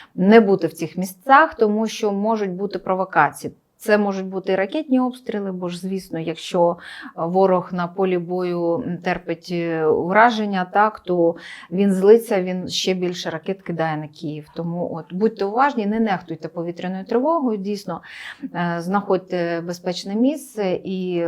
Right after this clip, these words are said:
ну, все, все має пройти дуже добре, тому що ми вже знаємо, що і П П О в нас є. Тому небо ми закриємо і П П О, і молитвами нашими,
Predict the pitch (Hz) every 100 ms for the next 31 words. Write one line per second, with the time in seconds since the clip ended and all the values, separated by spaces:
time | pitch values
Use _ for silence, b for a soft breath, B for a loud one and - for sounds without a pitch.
0 | 165 254 262 160 - - - 247 208 156
1 | - 240 208 190 185 180 180 180 170 180
2 | 175 247 262 247 180 175 175 - 170 170
3 | 170 170 175 170 165 165 151 170 B B
4 | B 202 202 190 185 214 269 330 277 269
5 | 269 247 254 262 262 254 _ _ _ _
6 | _ b b - 202 214 196 185 190 175
7 | 175 175 180 277 220 262 302 277 269 269
8 | B B B 233 254 247 240 226 226 208
9 | 175 180 170 180 180 214 254 247 226 220
10 | 208 - 208 202